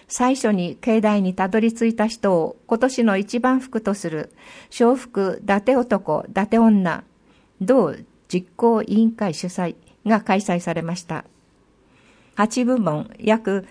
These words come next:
二百人の参加者が一年の福をつかみ取ろうと熱い戦いを繰り広げ、一番福に輝いた人には米九十キロが贈られました。春心に福を呼ぶだるま市を開催。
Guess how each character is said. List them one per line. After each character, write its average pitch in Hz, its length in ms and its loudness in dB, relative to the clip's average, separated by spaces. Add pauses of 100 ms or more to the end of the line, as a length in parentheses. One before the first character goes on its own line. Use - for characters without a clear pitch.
(120)
二 226 140 4
百 254 280 2
人 254 220 4
の 214 100 2
参 220 240 2
加 220 120 -2
者 196 160 -2
が 175 220 -2 (240)
一 233 260 2
年 226 220 6
の 226 100 6
福 214 280 -2
を 180 120 2
つ - 140 -10
か 240 120 2
み 233 140 4
取 226 160 2
ろ 214 120 4
う 214 40 -2
と 185 380 -2
熱 254 300 -2
い 247 60 2
戦 233 460 0
い 214 80 2
を 180 80 0
繰 180 140 -4
り 196 100 0
広 196 280 -2
げ、 160 200 -6 (400)
一 196 200 -2
番 220 200 4
福 226 180 -2
に 196 140 0
輝 208 400 0
い 220 80 -2
た 190 100 -4
人 202 220 -4
に 180 140 0
は 156 220 -6 (140)
米 220 300 4
九 240 240 0
十 262 160 -2
キ 254 160 -6
ロ 247 120 0
が 202 260 -2
贈 180 240 -6
ら 180 100 -2
れ 165 80 -4
ま 165 140 -6
し - 80 -14
た。 156 220 -8 (1900)
春 262 340 4
心 202 300 0
に 165 140 -4
福 226 380 0
を 202 80 4
呼 170 160 0
ぶ 151 360 -8
だ 185 160 -2
る 226 120 2
ま 233 140 4
市 226 280 0
を 151 100 -4
開 180 200 -4
催。 160 380 -8